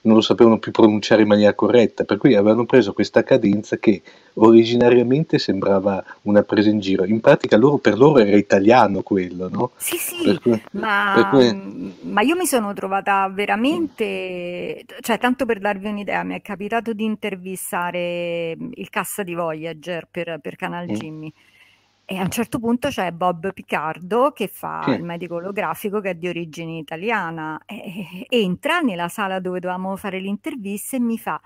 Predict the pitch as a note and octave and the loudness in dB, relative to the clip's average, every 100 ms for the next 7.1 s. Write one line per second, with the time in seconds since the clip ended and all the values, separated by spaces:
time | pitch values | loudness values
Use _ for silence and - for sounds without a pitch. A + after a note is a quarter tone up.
0 | _ _ _ _ - B3+ - D4+ B3 G#3 | _ _ _ _ -10 -10 -6 -6 -4 -6
1 | A3 B3+ G#3 F#3+ F#3+ - A3+ G3+ F3+ E3+ | -6 -4 -4 -4 -4 -4 -4 -6 -6 -8
2 | - F3+ D#3+ E3 - - D#3+ E3+ - _ | -10 -8 -8 -10 -12 -10 -10 -10 -18 _
3 | _ _ _ _ - F#4 G#3+ - A3+ A3 | _ _ _ _ -8 -4 -2 0 2 2
4 | C4 - F3+ - - E4 F#4+ A4+ A4 C4+ | 2 -2 -4 -4 -2 0 4 2 2 2
5 | A#3+ A#3+ F4+ G#4 F4+ B3 A3 G#3 G#3+ D4+ | 4 4 2 0 0 -2 -2 -6 -4 -2
6 | C4 F#3+ F#3+ C4 G3 E3+ B3 A3+ F3 E3 | -2 -2 0 0 -2 -2 0 0 -2 -10